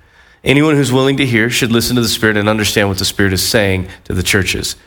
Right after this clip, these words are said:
Everyone who's victorious will eat from the tree of life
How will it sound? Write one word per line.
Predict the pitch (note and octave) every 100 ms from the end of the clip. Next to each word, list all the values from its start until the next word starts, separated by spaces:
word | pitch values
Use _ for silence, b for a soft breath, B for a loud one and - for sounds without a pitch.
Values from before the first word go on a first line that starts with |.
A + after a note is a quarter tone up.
| b b _ _ _ -
Everyone | A2+ A2 C3 C3+
who's | B2+ A#2
victorious | A#2+ - A2 F#2+ F#2 -
will | F#2 -
eat | A2+ F#2+ - b b b
from | -
the | F#2
tree | - A2+
of | G2 F#2+
life | F2 B1+ - -